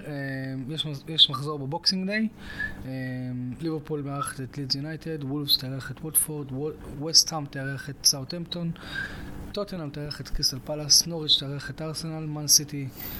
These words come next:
תארח את לסטר סיטי, ברני תארח את אברטון, אסטון וילה תארח את צ'לסי, ברייטון את ברנטפורד, ויום למחרת, בעשרים ושבע בדצמבר, ניוקאסל תארח את מנצ'סטר יונייטד בעשר בערב.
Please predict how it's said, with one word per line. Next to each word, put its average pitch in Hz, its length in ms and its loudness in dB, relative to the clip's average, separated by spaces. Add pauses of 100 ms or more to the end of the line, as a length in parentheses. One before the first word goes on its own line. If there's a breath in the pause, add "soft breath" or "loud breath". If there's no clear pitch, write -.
(180 loud breath)
תארח 139 300 -4
את 135 120 -6
לסטר 156 260 0
סיטי, 160 440 0 (260)
ברני 147 260 0
תארח 131 340 -4
את - 120 -8
אברטון, 170 480 -4
אסטון 139 340 -4
וילה 135 220 -4 (320 loud breath)
תארח 131 340 -4
את 117 80 -4
צ'לסי, 156 400 6 (460 loud breath)
ברייטון 156 500 -2
את 123 80 -6
ברנטפורד, 170 540 -2 (540 loud breath)
ויום 175 500 2
למחרת, 160 400 -2
בעשרים 170 380 10
ושבע 131 280 8
בדצמבר, 127 600 0 (400 loud breath)
ניוקאסל 151 420 2
תארח 131 480 -6
את - 120 -6
מנצ'סטר 131 340 4
יונייטד 123 360 -4
בעשר 117 260 0
בערב. 185 440 -4